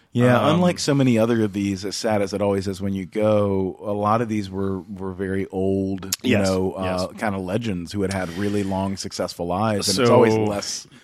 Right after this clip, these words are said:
Speaker 1: terrible when that happens.
Speaker 2: Exactly. Betty White being one of 'em. She was ninety-nine. It was pretty wild 'cause she was only, t-, I think, two weeks shy or three weeks shy of her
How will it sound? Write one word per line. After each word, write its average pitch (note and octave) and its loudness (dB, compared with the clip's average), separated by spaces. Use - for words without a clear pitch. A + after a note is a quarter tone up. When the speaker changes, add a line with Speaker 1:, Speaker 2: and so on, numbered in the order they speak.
Speaker 1:
terrible G2 0
when F2 -4
that E2 -8
happens. F#2 0
Speaker 2:
Exactly. A2 0
Betty G#2+ -2
White G#2 2
being G2+ -2
one G#2 0
of G2+ -6
'em. G#2 -2
She G#2+ -6
was F#2+ -6
ninety-nine. F#2+ -4
It G2 -4
was F#2+ -10
pretty A2+ -2
wild G2 2
'cause F#2+ -4
she - -6
was F2+ -8
only, G2 -4
t-, - -10
I G2 -4
think, F2+ -10
two - -6
weeks F#2+ -6
shy F#2+ 0
or F#2 -2
three G2 -4
weeks F2+ -4
shy G2 0
of F#2 0
her F2 -6